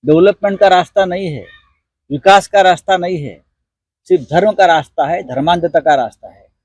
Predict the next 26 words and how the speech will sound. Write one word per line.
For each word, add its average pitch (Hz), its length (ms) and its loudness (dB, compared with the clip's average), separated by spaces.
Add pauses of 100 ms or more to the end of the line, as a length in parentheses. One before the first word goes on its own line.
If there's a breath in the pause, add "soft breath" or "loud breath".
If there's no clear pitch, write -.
(440)
और 156 160 2
ये 190 80 0
बहुत 139 480 -4
ही 196 320 -8
गंभीर 185 580 0 (600)
बातें 131 300 -2
हैं - 180 -20 (160)
देश 175 220 4
के 127 140 -10
लिए। 85 240 -20 (360)
मैं 180 120 2
ये 208 140 2
नहीं 190 240 -4
मानता 147 340 -2
हूँ 226 260 -2 (800)
चाहे 160 120 6
महाराष्ट्र 175 540 0
हो, 185 380 -6 (920)
चाहे 156 200 4
बिहार 156 440 0
हो, 143 340 -8 (160)
चाहे 151 220 -6
और 170 340 -2
किसी 151 300 -10
राज्य 123 320 -4
में, - 260 -12